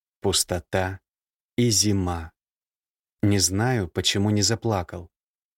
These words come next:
почему не плачу сейчас, пока сижу в усадьбе. Никто до сих пор не вернулся. Наверное, гуляют в деревне. Маруся помогла растопить огонь в гобеленной гостиной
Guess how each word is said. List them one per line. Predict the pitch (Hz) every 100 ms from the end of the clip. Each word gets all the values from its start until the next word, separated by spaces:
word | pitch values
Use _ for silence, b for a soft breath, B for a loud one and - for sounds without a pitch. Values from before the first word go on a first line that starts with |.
| -
почему | 101 - 131
не | 156 117
плачу | 117 123 -
сейчас, | 95 101 87 117 123 - - -
пока | 98 104
сижу | - 104 104
в | 104
усадьбе. | 101 104 98 95 95 - _ _ _ _ _ _ _ _ _ -
Никто | 95 - - 175
до | 131
сих | 131 101 -
пор | 151 135
не | 110
вернулся. | 110 127 127 113 92 - 90 _ _ _ _ -
Наверное, | 101 101 147 156 104 95
гуляют | 90 101 107 127 104
в | 90
деревне. | 95 90 92 90 90 87 _ _ _ _ _ _ _ 92
Маруся | 101 165 175 107
помогла | 101 98 104 123 120
растопить | 95 - 95 98 95
огонь | 90 104 131 120 _ -
в | 95
гобеленной | 104 101 101 95 92
гостиной | 95 - - 123 131 120 113